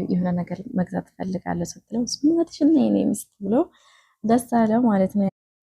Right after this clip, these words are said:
ያፌትም እንግዲህ «እንዲ-፣ እንዴት፣ ምንድን ነው የምትፈልጊው?» ምናምን ሲላት «አንዳንድ ነገር ፈልጌ ነበር» አለችው።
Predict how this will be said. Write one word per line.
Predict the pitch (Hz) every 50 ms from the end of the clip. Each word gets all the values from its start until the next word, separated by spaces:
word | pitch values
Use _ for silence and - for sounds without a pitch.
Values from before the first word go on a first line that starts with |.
| _ _
ያፌትም | 277 285 311 302 302 285 294 277
እንግዲህ | 262 262 262 262 269 262
«እንዲ-፣ | 240 208 208
እንዴት፣ | 208 208 196 208 208 -
ምንድን | 226 226 220 220
ነው | 220 208
የምትፈልጊው?» | 208 - _ _ 202 196 196 196 196 196 196 202 202 202 202 202 202 214 208 - 202 - - _ _ _ _ _
ምናምን | - 208 208 208 196 196
ሲላት | 190 - - 202 240 285 277 - - - - - _ _
«አንዳንድ | 208 208 202 202 196 196 190 185 185 185 180 180
ነገር | 185 185 175 - 185
ፈልጌ | - - 190 185 180 180 - _ 185 185
ነበር» | 180 175 175 - - 202 196
አለችው። | 185 196 202 190 - _ - - 285